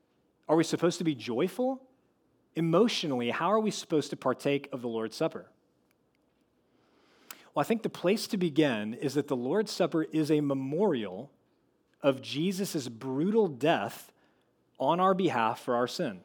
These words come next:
So how do you conduct yourself when you're at a memorial? I mean, we have Texas A and M right here in our community. There are memorials on campus that are dedicated to those who gave their lives and sacrificed for us. How do we conduct ourselves around those memorials?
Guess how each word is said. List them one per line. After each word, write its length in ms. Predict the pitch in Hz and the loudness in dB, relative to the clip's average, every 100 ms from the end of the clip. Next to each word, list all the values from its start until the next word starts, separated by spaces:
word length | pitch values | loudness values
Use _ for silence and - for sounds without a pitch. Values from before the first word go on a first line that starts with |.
| _ _ _ _ _ _ _ _ _ _ _ _ _ _ _ _ _ _ _ _ _ _ - _ | _ _ _ _ _ _ _ _ _ _ _ _ _ _ _ _ _ _ _ _ _ _ -20 _
So 380 | - 165 147 - | 2 4 6 2
how 200 | - 156 | 0 2
do 60 | 196 | 2
you 120 | 214 | 2
conduct 400 | 180 151 175 - | 0 0 0 0
yourself 440 | 143 - 127 123 131 | -4 0 0 0 -2
when 140 | 131 | -4
you're 120 | 131 | 2
at 120 | 131 | 2
a 40 | 131 | 2
memorial? 520 | 117 123 170 107 95 | -2 -2 -2 -2 -6
I 60 | 107 | -6
mean, 200 | 123 120 | -4 0
we 100 | 139 | 2
have 260 | 147 - | 2 2
Texas 320 | 165 160 156 | -2 0 0
A 100 | 151 | 2
and 80 | 147 | 2
M 140 | 147 123 | 0 2
right 240 | 127 160 | 2 2
here 180 | 151 156 | 0 0
in 60 | |
our 100 | 143 | 0
community. 560 | 135 131 143 175 120 117 - - - | 0 -4 -4 -2 -2 -4 -8 -10 2
There 180 | 160 165 | 4 6
are 60 | |
memorials 1120 | 151 143 139 170 214 127 104 107 170 165 - - _ - | 2 0 -2 2 2 2 0 -2 -4 -8 -10 -14 _ -2
on 280 | 135 180 | 0 0
campus 480 | 180 156 117 120 - | -2 -2 -2 -6 -4
that 100 | 131 | -4
are 80 | 123 | -4
dedicated 600 | 113 143 196 - 131 120 | 2 4 4 2 0 0
to 80 | 127 | -2
those 200 | 127 131 | -2 -2
who 120 | 131 | -4
gave 480 | 120 127 139 165 165 | -6 0 2 2 2
their 180 | 165 135 | 0 2
lives 440 | 131 135 123 113 | 2 2 2 0
and 120 | 120 | -8
sacrificed 580 | - 139 139 123 127 113 | -2 0 0 -2 -2 -2
for 120 | 180 | 0
us. 80 | 139 - - | -2 -4 -2
How 180 | 160 202 | 2 2
do 60 | |
we 100 | 208 | 2
conduct 400 | 208 165 175 180 | -2 0 0 0
ourselves 460 | 135 117 120 113 127 | -2 0 0 0 -2
around 240 | 123 127 | -2 -2
those 180 | 135 135 | -4 -4
memorials? 560 | 156 233 208 - - | -2 -2 -2 -6 -18